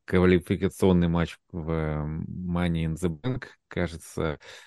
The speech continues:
А, там Зверь ударил кастетом, удержал, кастет спрятал, потом рефери подним-, поднимает его руку. Вот. Э, зачем я помню этот <laughs> матч, не спрашивайте.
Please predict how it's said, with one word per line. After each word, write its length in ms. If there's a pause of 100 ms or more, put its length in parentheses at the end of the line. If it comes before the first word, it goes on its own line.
(300)
А, 800
там 240
Зверь 360
ударил 420
кастетом, 640
удержал, 720 (380)
кастет 440
спрятал, 420
потом 1160
рефери 280
подним-, 300 (120)
поднимает 520
его 260
руку. 480 (1800)
Вот. 500
Э, 360
зачем 380
я 120
помню 340
этот 180
<laughs> 200
матч, 180
не 140
спрашивайте. 1200